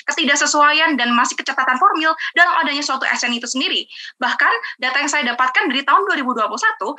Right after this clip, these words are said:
banyak sekali negara yang menolak adanya mekanisme S N I, seperti Austria, Belanda,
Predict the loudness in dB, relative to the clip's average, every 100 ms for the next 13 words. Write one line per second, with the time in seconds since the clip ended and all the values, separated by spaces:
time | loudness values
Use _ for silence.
0 | -8 -2 0 0 2 4 2 2 4 4
1 | 4 4 4 4 2 0 -2 -2 -2 -2
2 | -4 -4 -2 -2 -2 -4 -8 -20 -4 -2
3 | 2 0 0 0 4 4 2 0 4 4
4 | 2